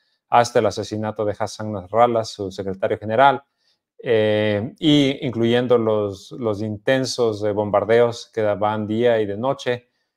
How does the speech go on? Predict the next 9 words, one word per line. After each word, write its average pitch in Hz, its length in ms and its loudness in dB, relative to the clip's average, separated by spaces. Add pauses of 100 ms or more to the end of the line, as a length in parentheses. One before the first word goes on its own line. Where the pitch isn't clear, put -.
(280)
Hezbollah, 120 1400 4 (380)
si 123 720 -4
cualquier 151 560 2
otro 143 560 2
estado, 120 640 2
cualquier 117 320 -4
otra 110 240 -4
fuerza, 123 720 -2 (680)
eh, 107 800 -4